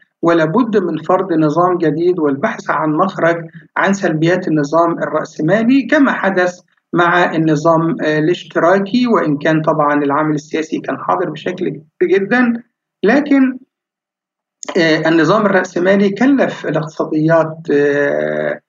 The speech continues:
آه، بشكل كبير جدًا، ولا بد من الوصول إلى نموذج يحقق مصالح الجميع، الدول المتقدمة والنامية، الفقراء والأغنياء، رأس المال والعمال. لابد من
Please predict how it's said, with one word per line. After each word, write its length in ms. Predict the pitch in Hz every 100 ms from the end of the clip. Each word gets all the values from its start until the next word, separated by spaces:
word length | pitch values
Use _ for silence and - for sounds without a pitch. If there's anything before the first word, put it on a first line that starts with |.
| _ _ _ 160
آه، 280 | 147 139 147
بشكل 480 | 143 - 196 190
كبير 360 | 156 151 175 160
جدًا، 460 | 156 226 226 262 233
ولا 220 | 233 202
بد 280 | 214 202 185
من 300 | 190 196 175
الوصول 440 | 156 156 180 185 185
إلى 160 | 180
نموذج 600 | 156 151 160 185 170 170 165 170 - _ -
يحقق 520 | 151 156 220 - 180
مصالح 640 | 156 147 165 160 156 156 156
الجميع، 640 | 151 147 147 160 170 160 156
الدول 300 | 143 165 156
المتقدمة 920 | 151 - - 147 139 156 156 156 -
والنامية، 1040 | 180 151 156 156 151 147 143 160 160 156 -
الفقراء 680 | - 131 - 143 151 156 160
والأغنياء، 800 | 143 151 143 143 151 160 165 160 - - _ 151
رأس 280 | 190 -
المال 560 | 160 151 156 160 156 165
والعمال. 1000 | 151 151 156 156 139 135 139 151 156 156 156
لابد 360 | 151 214 202
من 380 | 165 175 175